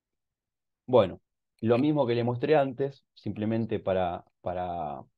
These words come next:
aclarar esto, esto es un equipo que entrena to-, que tiene la posibilidad de entrenar todos los días,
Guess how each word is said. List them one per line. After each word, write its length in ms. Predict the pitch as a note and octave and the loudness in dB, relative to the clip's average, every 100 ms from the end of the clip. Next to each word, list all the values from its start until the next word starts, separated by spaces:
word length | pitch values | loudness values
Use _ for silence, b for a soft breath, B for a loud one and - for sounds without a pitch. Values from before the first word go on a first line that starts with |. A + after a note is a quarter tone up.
| - | -6
aclarar 440 | F#2+ G2 G2+ G#2+ | -6 -4 -2 2
esto, 480 | B2 B2 - A#2 - _ _ - | 0 -2 -4 -6 -6 _ _ -8
esto 220 | G#2+ - | -4 -2
es 120 | A#2 | -2
un 80 | A#2+ | -2
equipo 480 | G2+ G#2+ G#2 B2+ G2+ | -2 -4 -2 0 0
que 60 | |
entrena 360 | F#2 F#2 G2 F#2 | -4 -4 -6 -6
to-, 140 | F#2+ - | -8 -10
que 120 | F#2+ | -10
tiene 260 | E2 B2 C3+ | -6 -6 -2
la 180 | G#2 | -4
posibilidad 420 | G2+ F#2 F#2+ F#2 G#2 | -4 -8 -8 -4 -2
de 80 | |
entrenar 340 | G#2+ G2 G2 F#2 | -4 -4 -6 -4
todos 160 | G2 | -6
los 200 | F#2 F#2+ | -4 -2
días, 440 | A#2+ A2 E2 D#2+ | 0 0 0 -6